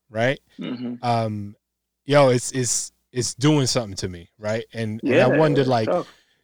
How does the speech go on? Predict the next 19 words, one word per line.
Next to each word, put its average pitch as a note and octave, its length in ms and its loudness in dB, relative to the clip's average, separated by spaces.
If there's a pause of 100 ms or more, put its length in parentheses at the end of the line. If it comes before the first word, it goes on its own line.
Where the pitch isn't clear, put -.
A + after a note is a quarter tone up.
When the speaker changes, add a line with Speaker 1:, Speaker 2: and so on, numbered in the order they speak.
(120)
Speaker 1:
'cause, - 320 0 (960)
and, F3+ 160 -2
and, G3 240 2
you G3 80 2
know, G3 140 6
and F3+ 100 4
I E3+ 80 4
hate G#3 200 2
saying G3+ 280 2
it D3 60 4
because C#3 260 2
it's C3+ 140 2
unfortunate. C3 560 2
Like, A#2 180 0 (340)
we're C3+ 240 4
used F3+ 420 4
to B2 100 0
this G#2 160 -2
shit, - 340 -4